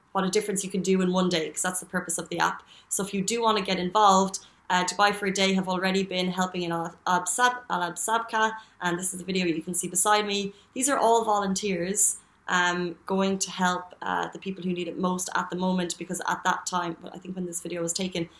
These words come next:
that area was totally sealed off. Um, so in terms of, uh, permissions actually to get out, I guess it will be arranged by Dubai, by the app. I'm not really sure how it works,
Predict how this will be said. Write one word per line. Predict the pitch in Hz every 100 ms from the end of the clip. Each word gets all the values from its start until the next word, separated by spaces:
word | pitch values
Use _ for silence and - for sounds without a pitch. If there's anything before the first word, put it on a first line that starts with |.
| -
that | 180 180
area | 180 180
was | 175 -
totally | 175 170
sealed | 165 170 170
off. | 165 - - - _ _ _ 185
Um, | 175 175
so | 165 196
in | 190
terms | 202 208 196
of, | 196 185 -
uh, | 175 175
permissions | - 185 185 180 175
actually | 175 - 180 175 180
to | - - 170 - _ -
get | 180
out, | 180 180 180
I | 165
guess | 180 175 -
it | 127
will | 170
be | 170 170 - 175
arranged | 170 175 175 175
by | 170 170
Dubai, | 165 175 170 170 165 - _ _ _
by | 180 185
the | 175
app. | 190 196
I'm | 185
not | 180 -
really | 190 190
sure | 190 196
how | 190 170
it | 170
works, | 226 247 - -